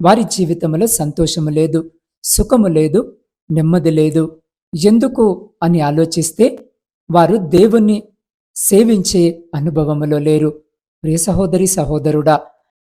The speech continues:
ఈ రాత్రి ఈ వాక్యము వినుచున్న మీరు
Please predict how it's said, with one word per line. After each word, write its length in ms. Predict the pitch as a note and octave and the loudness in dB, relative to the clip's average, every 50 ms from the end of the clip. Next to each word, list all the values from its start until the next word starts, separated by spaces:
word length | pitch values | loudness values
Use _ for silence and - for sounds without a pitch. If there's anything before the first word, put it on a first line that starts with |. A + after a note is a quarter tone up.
| _ _ - | _ _ 0
ఈ 60 | G3 | 2
రాత్రి 720 | G#3 G3 F#3+ A#3 A#3+ - - A#3+ G#3+ A3 F#3 - - - _ _ _ _ _ _ _ _ - D#3+ | 2 4 2 0 -2 -4 -4 -2 0 0 -2 -2 -8 -16 _ _ _ _ _ _ _ _ -2 0
ఈ 40 | G#3+ | 2
వాక్యము 720 | F3+ F3+ F#3 A#3+ B3+ - - B3+ A#3 G#3+ F#3 - - - - | 4 4 2 2 0 -2 0 0 2 2 0 -2 -8 -12 -6
వినుచున్న 540 | D3 C#3 F#3 G#3 B3 B3 - A#3+ G3 F#3 E3 | -2 0 2 2 2 0 0 0 0 0 0
మీరు 520 | D3+ D3 D3+ D#3 E3 G3+ G3 - - - | 0 -2 -2 0 2 0 0 0 -6 -14